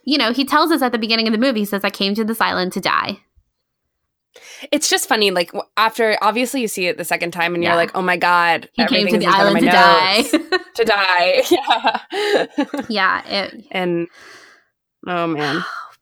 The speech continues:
Speaker 1: But I, I, yeah, I really liked Luke's story. And I appreciate how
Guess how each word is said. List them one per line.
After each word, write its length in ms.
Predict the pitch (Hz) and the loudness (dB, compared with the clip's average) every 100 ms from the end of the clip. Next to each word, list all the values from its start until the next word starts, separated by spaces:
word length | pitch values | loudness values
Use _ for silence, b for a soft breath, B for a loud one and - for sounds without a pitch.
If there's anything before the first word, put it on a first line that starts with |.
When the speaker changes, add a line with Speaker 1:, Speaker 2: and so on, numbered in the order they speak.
| _ | _
Speaker 1:
But 240 | 185 170 - | -2 -2 -2
I, 460 | 185 185 180 180 - | -4 -2 -2 -6 -6
I, 120 | 214 240 | -4 -2
yeah, 260 | 226 214 202 | 0 2 2
I 80 | |
really 260 | 247 294 311 | 0 0 0
liked 420 | 240 208 202 - | 0 -2 -4 -12
Luke's 640 | 202 196 190 185 - - - | -8 -4 -4 -6 -12 -16 -14
story. 360 | - - 196 196 | -8 -2 0 0
And 140 | 233 | 0
I 140 | 240 254 | 0 0
appreciate 640 | 254 - 330 370 381 277 | -2 -4 -6 -4 -4 -4
how 580 | - 240 233 226 220 | 2 4 6 4 2